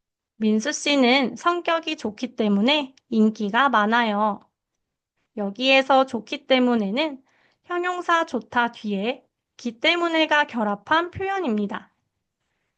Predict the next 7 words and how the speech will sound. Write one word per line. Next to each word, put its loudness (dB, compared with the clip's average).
민수 -2
씨는 -2
성격이 -4
좋기 -10
때문에 2
인기가 -2
많아요. -2